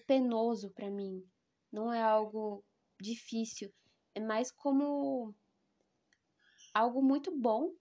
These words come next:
de entender, por exemplo, em relação ao sábado, que isso é um presente de Deus pra mim, que eu posso ter mais tempo com Deus,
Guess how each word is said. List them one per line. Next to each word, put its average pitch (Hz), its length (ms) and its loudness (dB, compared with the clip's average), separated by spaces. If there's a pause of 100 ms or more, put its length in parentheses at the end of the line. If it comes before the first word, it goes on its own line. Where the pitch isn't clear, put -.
(240)
de 202 160 -10
entender, 226 1000 -4
por 220 80 -6
exemplo, 202 480 -8
em 202 60 -10
relação 208 400 -6
ao 214 80 -8
sábado, 196 460 -10 (380)
que - 160 -4
isso 262 300 -6 (120)
é 247 100 2
um 339 160 0
presente 233 580 0
de 226 100 -4
Deus 208 600 -8
pra 196 160 -8
mim, 196 260 -8 (280)
que - 60 -10
eu 214 60 -6
posso 302 380 0
ter 285 180 0
mais 277 260 0
tempo 262 360 -2
com 220 220 -8
Deus, 220 500 -6